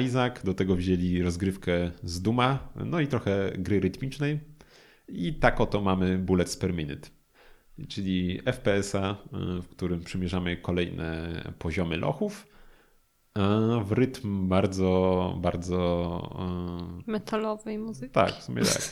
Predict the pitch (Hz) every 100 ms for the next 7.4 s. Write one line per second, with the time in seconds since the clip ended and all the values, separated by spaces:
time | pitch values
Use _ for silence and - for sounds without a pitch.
0 | - - - - 95 101 101 92 92 104
1 | 98 95 95 95 95 95 90 90 - 90
2 | 92 90 92 90 90 92 90 92 92 87
3 | - 90 92 95 113 - - - - _
4 | - 98 98 98 98 117 131 117 - 120
5 | 120 - 101 104 - _ _ 110 139 -
6 | 185 196 - - - 185 - 185 160 175
7 | 175 202 262 -